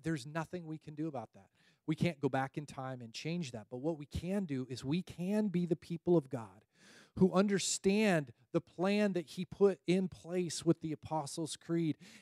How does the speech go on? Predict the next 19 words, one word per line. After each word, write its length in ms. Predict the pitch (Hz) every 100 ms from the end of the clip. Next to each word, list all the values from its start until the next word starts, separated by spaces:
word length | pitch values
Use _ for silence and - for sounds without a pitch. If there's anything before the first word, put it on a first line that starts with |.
| _
and 140 | 139 117
who 200 | 180 185
decide, 760 | 143 151 - 180 165 147 127 -
"As 140 | 143
far 360 | - - 185 202
as 140 | 180
it 120 | 180 170
depends 440 | 156 170 170 151
on 260 | 151 143 147
me, 180 | 143
Lord, 400 | 135 120 117 123 - - - - 139
I 140 | 156
want 220 | 151 147
to 40 | 127
be 140 | 131
fully 400 | - 131 123 117
yours." 540 | 107 98 - - - - _ _ _ _ _ _ _ _ _ _ _ _ _ _ _ _ _ _ _ _ _ _ _ _ _ _ _ _
And 80 | 139 127
you 440 | 165 190 143 113